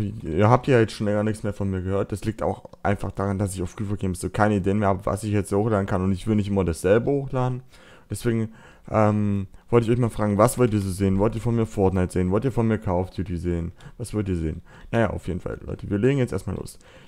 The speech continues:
Ihr kennt ja sicherlich alle den Griefer Games Event Server, der jetzt hier eingerichtet wurde, schon vor ein paar Wochen. Tut mir leid, falls es jetzt leckt. Wir gehen mal wieder auf ein City-Bild mit, dass hier nicht so doll leckt, Leute. Also, auf jeden Fall.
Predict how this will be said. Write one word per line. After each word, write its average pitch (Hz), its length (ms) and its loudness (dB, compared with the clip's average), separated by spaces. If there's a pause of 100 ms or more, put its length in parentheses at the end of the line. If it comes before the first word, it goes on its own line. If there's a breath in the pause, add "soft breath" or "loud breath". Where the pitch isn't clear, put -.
Ihr - 80 -12
kennt 180 180 4
ja 175 80 6
sicherlich 131 580 2
alle 104 200 2
den 98 240 -2
Griefer 95 260 -6
Games 90 320 -4
Event 90 480 0
Server, 87 320 0
der 87 220 0
jetzt 87 200 -4
hier 60 120 -2
eingerichtet 90 520 -4
wurde, 95 300 -2
schon 92 260 -6
vor 80 240 -4
ein 85 120 0
paar 87 260 -4
Wochen. - 240 -4 (380 loud breath)
Tut 95 100 -6
mir 95 80 -2
leid, 90 220 0
falls 80 240 -4
es - 140 -12
jetzt - 280 -10
leckt. 76 220 -4 (260 loud breath)
Wir 110 80 -4
gehen 127 120 2
mal 110 140 4
wieder 95 140 4
auf 92 140 2
ein 92 80 -8
City-Bild 92 440 -2
mit, 92 180 -2
dass - 120 -6
hier 85 100 -2
nicht 82 140 -4
so - 100 -8
doll 69 380 -4
leckt, - 260 -10
Leute. - 220 -6 (560 loud breath)
Also, 101 320 4
auf - 120 -2
jeden - 140 0
Fall. - 200 0